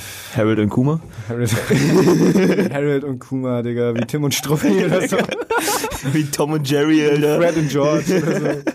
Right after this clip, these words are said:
Speaker 2: Ja, auf jeden, Digga.
Speaker 1: Ja, auf jeden, okay, okay. Ja.
Speaker 2: Also, bist dir darüber irgendwie krass bewusst, aber das meine ich jetzt auch gar nicht so auf jetzt dieses Projekt auch bezogen, sondern
Speaker 1: Mhm.
Speaker 2: generell auch auf alles, weißt du?
Speaker 1: Mhm.
Speaker 2: Du bist jemand, du, natürlich hast du ein Ego, klar,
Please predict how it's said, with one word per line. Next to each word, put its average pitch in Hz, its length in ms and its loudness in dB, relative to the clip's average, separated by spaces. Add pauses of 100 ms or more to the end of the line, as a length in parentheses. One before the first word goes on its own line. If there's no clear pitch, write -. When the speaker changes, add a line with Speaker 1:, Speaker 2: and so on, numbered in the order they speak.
(420)
Speaker 2:
Ja, 156 120 2
auf 156 100 -2
jeden, 151 320 -2
Digga. 117 160 -2
Speaker 1:
Ja, 147 160 2
auf 143 140 -2
jeden, 123 220 2
okay, 110 300 0
okay. 107 300 0 (460)
Ja. 113 280 2 (840)
Speaker 2:
Also, 120 380 0 (300)
bist 139 200 -2
dir 139 80 4
darüber 127 500 2
irgendwie 123 200 -4
krass 139 220 -4
bewusst, 135 300 -4
aber 110 140 -2
das 117 320 -4 (160)
meine 127 240 2
ich 131 60 0
jetzt 131 120 -2
auch 127 120 -2
gar 127 100 2
nicht 131 140 0
so 131 80 0
auf 120 100 0
jetzt 127 280 0
dieses 147 220 -2
Projekt 147 400 0
auch 139 220 0
bezogen, 143 380 -2
sondern 131 180 2
Speaker 1:
Mhm. 107 40 4
Speaker 2:
generell 127 260 2
auch 123 160 0
auf 123 100 -2
alles, 127 320 0
weißt 101 240 -2
du? 147 240 0
Speaker 1:
Mhm. 110 280 2 (420)
Speaker 2:
Du 123 100 -4
bist 127 180 0
jemand, 143 460 -2
du, 127 140 2
natürlich 147 340 -2
hast 151 160 -4
du 143 60 0
ein 135 160 2
Ego, 165 340 2
klar, 170 420 -2